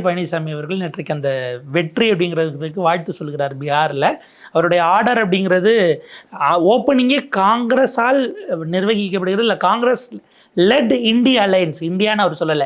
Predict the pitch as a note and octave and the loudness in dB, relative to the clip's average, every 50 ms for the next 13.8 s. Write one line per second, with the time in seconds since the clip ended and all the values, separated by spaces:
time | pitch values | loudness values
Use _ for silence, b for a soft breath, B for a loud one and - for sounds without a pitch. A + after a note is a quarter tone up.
0 | B B B B B B B - G#3 A#3 C4+ C4 D4 C#4 B3 A3+ A3 A3+ A3+ G3+ | B B B B B B B 0 2 4 4 4 4 4 4 2 2 2 2 0
1 | - G#3 E3+ F#3 F#3 F3+ F3 E3+ E3 E3 D#3+ D#3+ D#3 E3 E3+ F3 E3 E3 D#3 D#3+ | 0 0 0 0 2 2 2 2 2 2 2 2 2 2 2 2 2 2 2 0
2 | F3 F3 E3 - G3+ F#3+ D#3+ F3 C#3 - E3 F3 C4+ D4+ B B B B B B | 0 -2 -2 -2 -2 -2 -2 -4 -4 -2 0 0 0 0 B B B B B B
3 | - - F#3 G#3 G3+ G#3 G3 G3+ G3 G3 G3+ A3+ C4+ C4+ C4+ C4 G#3+ G#3 A3 G#3+ | 0 2 2 2 2 2 2 2 2 2 0 0 2 2 0 2 2 2 2 2
4 | G3+ G3+ G3 F#3 G3+ G#3+ A#3 F#3+ F#3 G#3+ G3+ A3 G#3+ G3 F#3 F#3 F3+ - F3+ E3 | 2 2 0 0 0 0 0 0 0 0 0 0 0 0 -2 -2 -2 -2 -2 0
5 | - F3+ F#3 F3 G3 F#3 E3+ D3 E3 D3+ C#3+ - D3 C#3 C3+ C#3 - A3 D#4+ D4+ | 0 0 0 0 0 -2 -2 -2 -2 -2 -2 0 0 0 2 2 0 0 -2 -2
6 | B B B B B B - F#3+ G3 G#3 C4 A3 A3 D#4+ A#3 C#4 D4 C4+ B3+ A3+ | B B B B B B -2 0 2 2 2 2 2 2 2 2 2 2 0 0
7 | - A3 A3 G#3 B3 A3+ F#3 - B3+ G#3+ E3 F#3+ F#3+ - - C4+ A#3 F#3+ G3 F#3 | 0 0 0 0 0 -2 -2 -2 -2 0 0 0 -2 -2 -2 -2 0 0 0 0
8 | F#3 F3+ F3 F3 F3 F3+ - F#3+ C#4 C#4+ G#3+ F#3 F#3 A#3 G#3 G3 F3 G3 F#3+ F3 | 0 0 -2 0 2 2 2 2 2 2 2 2 2 2 2 2 2 0 0 -2
9 | E3+ E3 - E3 D#3+ D#3+ F#3 G3+ - C4+ B3+ A3 F3+ - B3 A#3+ A#3 G#3 F3 C#3+ | -2 -4 -4 -4 -2 0 -2 0 2 2 2 2 2 2 0 0 0 -2 -4 -8
10 | C3+ b b b b b b - A3 A3+ F#3+ D4 C#4 - - B3 G#3+ G#3 G#3+ G#3 | -10 b b b b b b -4 0 2 2 2 2 0 0 0 2 2 2 2
11 | G3 F#3+ F3+ E3+ E3 E3 F#3+ A3+ C4+ C4+ G#3 F3+ F#3+ G3+ - G#3 F3+ E3 F3 F3+ | 2 0 0 2 2 2 2 2 2 2 2 0 0 0 0 0 0 0 0 0
12 | D#3+ D3 D3+ C#3+ C3 C#3 - B B B B B B - A3 D4 D4 D4 - A#3+ | 0 0 0 0 0 -2 -6 B B B B B B -2 0 0 0 0 2 2
13 | C4 C#4+ D4+ C4+ - C#4+ C#4 C4 F#3+ A3+ C#4 B3 A3+ A3 G#3 | 2 2 2 2 2 2 2 2 2 2 0 0 0 0 0